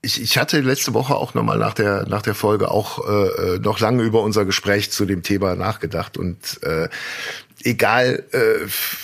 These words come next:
für wen man da dann, äh, im Gespräch so ein bisschen Position bezieht, äh,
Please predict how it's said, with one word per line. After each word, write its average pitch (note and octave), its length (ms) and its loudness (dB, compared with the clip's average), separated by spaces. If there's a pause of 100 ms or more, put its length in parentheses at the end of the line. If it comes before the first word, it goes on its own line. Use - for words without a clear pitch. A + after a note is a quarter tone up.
für A#2 320 0
wen B2+ 180 4
man A#2+ 320 2
da G#2+ 200 4
dann, G2+ 560 0
äh, F2+ 360 2 (680)
im A#2+ 160 2
Gespräch G#2+ 500 2
so A#2 80 2
ein G#2 60 0
bisschen G#2+ 220 0
Position A2 540 2
bezieht, - 680 -2
äh, D#2+ 220 -2